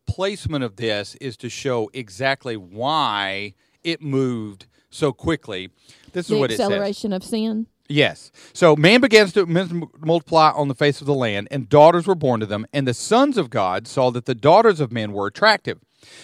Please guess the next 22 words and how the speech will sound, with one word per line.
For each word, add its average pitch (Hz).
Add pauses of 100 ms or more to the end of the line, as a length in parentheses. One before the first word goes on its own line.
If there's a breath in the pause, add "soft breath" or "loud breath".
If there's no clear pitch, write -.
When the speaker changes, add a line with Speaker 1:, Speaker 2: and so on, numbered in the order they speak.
(120)
Speaker 1:
and 123
they 120
took -
as 190
their 214
wives 110 (320)
any 127
they 123
chose. 131 (580 soft breath)
And 110
then 117
the 120
Lord 180
said, 120
"My 117
spirit 214
shall 131
not 156
abide 120
in 117
man 104
forever, 107